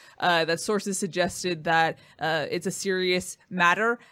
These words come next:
and we likely won't see Bru McCoy in, on the field, at least in twenty twenty-one. So that's something at least to watch out for there, 'cause I know, uh, some fans were expecting him maybe back on the field soon or whatever. But given the precedent that U S C has set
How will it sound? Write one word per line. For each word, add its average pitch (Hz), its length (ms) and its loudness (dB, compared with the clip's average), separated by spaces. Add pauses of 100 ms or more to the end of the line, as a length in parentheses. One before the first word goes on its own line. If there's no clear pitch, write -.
(100)
and 175 380 -4
we 185 160 -2
likely 185 360 0
won't 175 400 -2
see 170 500 -4
Bru 185 160 -4
McCoy 160 540 -4
in, 170 340 -8
on 190 220 0
the 190 40 0
field, 175 280 -2
at 175 100 0
least 185 420 -6 (240)
in 180 120 -6
twenty 165 260 -8
twenty-one. 151 540 -12
So 175 100 -8
that's 180 240 4
something 190 360 -2
at 143 100 -6
least 175 300 -4
to 185 100 -2
watch 160 240 0
out 170 180 0
for 175 140 -4
there, 165 160 0
'cause 160 120 -12
I 165 60 -4
know, 165 340 0
uh, - 160 -8
some 180 200 -6
fans 170 320 -6
were 160 200 -4
expecting 165 460 -6
him 165 140 -10
maybe 160 160 -6
back 156 220 -6
on 156 100 -8
the 160 80 -12
field 269 280 -4
soon 240 240 -4
or 214 60 -4
whatever. 185 340 0
But 185 240 -2
given 233 180 0
the 214 60 -2
precedent 185 420 -4
that 143 100 -8
U 170 120 -2
S 175 100 -2
C 180 100 -6
has 151 140 -4
set - 440 0